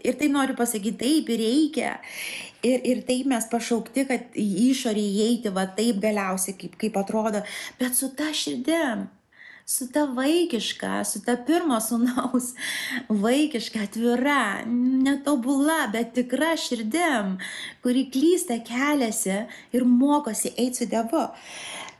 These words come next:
Am, taigi tas žmogus tarnavo bažnyčiai, vadink, sako, jisai pastoviai Tėvo namuose buvo, jisai visą laiką buvo. Ir jis visą laiką tarnavo ten, sako, aš, aš visą laiką pastoviai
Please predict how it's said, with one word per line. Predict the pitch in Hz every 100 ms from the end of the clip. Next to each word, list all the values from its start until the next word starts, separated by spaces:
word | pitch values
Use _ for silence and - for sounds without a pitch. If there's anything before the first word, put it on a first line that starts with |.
| -
Am, | 220 214 208 - _
taigi | 254 240
tas | - 277
žmogus | 285 269 311 - -
tarnavo | 247 240 233 233 254 285 339 311
bažnyčiai, | 214 208 190 190 185 175
vadink, | 170 190 185
sako, | 202 220
jisai | 214 247
pastoviai | 240 - 285 302 269
Tėvo | 277 285 269
namuose | 240 233 285 - 254
buvo, | 190 233 494
jisai | 254 240 262 240
visą | 214 262
laiką | 247 240 277 381 294 220
buvo. | 226 196 185 - - - - -
Ir |
jis | 294 277 196
visą | 233 392 - 247
laiką | 226 277 339 311 285 285 - _ _ _ _ _ _ _ _ _ - -
tarnavo | 269 247 226 240 330 320 262
ten, | 240
sako, | 233 254 269
aš, | 254
aš | 254 254 -
visą | 247 294
laiką | 269 277 415 330 262
pastoviai | 269 - - 302 403 359 240